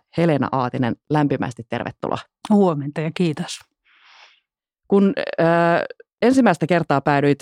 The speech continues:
Speaker 1: johtoryhmään viestien ominaisuudessa, niin millainen kokemus se oli ja liittyykö siihen jotakin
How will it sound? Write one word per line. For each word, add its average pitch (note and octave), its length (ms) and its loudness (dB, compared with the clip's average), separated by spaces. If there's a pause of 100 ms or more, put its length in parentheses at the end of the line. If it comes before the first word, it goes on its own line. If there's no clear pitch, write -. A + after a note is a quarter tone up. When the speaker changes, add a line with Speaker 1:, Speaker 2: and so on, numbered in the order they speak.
(100)
Speaker 1:
johtoryhmään C#3 760 2
viestien D#3 360 2
ominaisuudessa, C3+ 680 2
niin C3 260 2 (180)
millainen G3+ 340 4
kokemus C3+ 440 0
se D3 120 0
oli D3 240 2
ja B2+ 160 0 (100)
liittyykö D#3 480 0
siihen C3+ 340 0
jotakin B2+ 380 -2